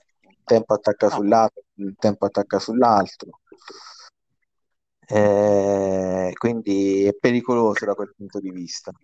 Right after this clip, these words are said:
Speaker 1: Eh, devo capire come giocarmela con Giovanni, perché, eh, potrei giocarmela anche in contropiede eventualmente, perché no?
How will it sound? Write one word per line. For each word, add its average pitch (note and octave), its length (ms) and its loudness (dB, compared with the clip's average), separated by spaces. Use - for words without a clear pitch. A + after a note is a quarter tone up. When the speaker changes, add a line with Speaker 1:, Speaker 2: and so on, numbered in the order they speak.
Speaker 1:
Eh, G#2+ 520 -2
devo C3+ 240 4
capire D3 380 4
come A#2 200 -2
giocarmela F#2+ 600 -2
con F#2+ 140 -16
Giovanni, F#2 500 -12
perché, G2+ 440 -2
eh, G2 320 -6
potrei G#2+ 280 -4
giocarmela G#2 640 2
anche G#2+ 200 -6
in G2 40 -10
contropiede G2 640 -4
eventualmente, F#2 680 -6
perché G#2 280 -6
no? F2+ 240 -8